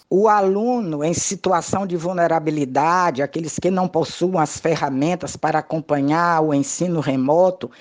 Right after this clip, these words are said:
eles vão ter que procurar a Pró-Reitoria de Assistência Estudantil. Eles devem procurar a proais e se informar sobre como eles poderão adquirir essas ferramentas, pois o reitor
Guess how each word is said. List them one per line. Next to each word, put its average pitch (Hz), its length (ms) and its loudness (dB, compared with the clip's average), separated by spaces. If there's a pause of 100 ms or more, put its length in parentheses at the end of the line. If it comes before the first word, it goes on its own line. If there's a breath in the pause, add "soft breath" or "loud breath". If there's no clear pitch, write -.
eles 175 360 2
vão 196 360 2
ter 196 200 0
que 202 120 -6
procurar 180 720 0
a 160 40 0
Pró-Reitoria 196 920 -2
de 180 100 -2
Assistência 180 680 -2
Estudantil. 175 880 -4
Eles 127 180 -4
devem 160 300 2
procurar 143 500 -2
a 127 40 -2
proais 165 840 2 (140 soft breath)
e 160 80 -4
se 196 200 -4
informar 165 760 2
sobre 170 320 -4
como 185 280 -2
eles 196 220 0
poderão 170 800 2
adquirir 165 960 0 (160 soft breath)
essas 180 420 0
ferramentas, 175 800 -2
pois 151 320 -2
o 160 40 2
reitor 165 720 2